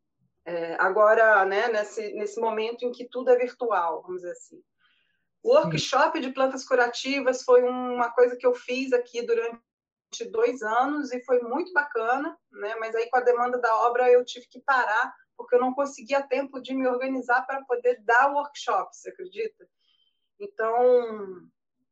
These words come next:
Speaker 1: de tanta demanda. Eu não tenho uma empregada em casa, então eu faço tudo, né? E ainda saio pra vender. Então, assim, não é fácil, isso que eu tô falando, não é fácil a gente dar um passo, né? É,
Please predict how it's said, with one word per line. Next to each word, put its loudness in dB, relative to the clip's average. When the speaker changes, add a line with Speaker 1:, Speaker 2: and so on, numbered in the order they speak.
Speaker 1:
de -6
tanta 2
demanda. 0
Eu 4
não -2
tenho -6
uma -4
empregada -2
em -10
casa, 0
então -8
eu -10
faço -6
tudo, -8
né? -6
E -6
ainda -2
saio -2
pra 0
vender. 2
Então, -6
assim, -10
não 0
é -2
fácil, 2
isso -8
que -8
eu -10
tô -18
falando, -4
não 0
é 0
fácil 2
a 0
gente -10
dar 2
um -4
passo, 0
né? -2
É, -4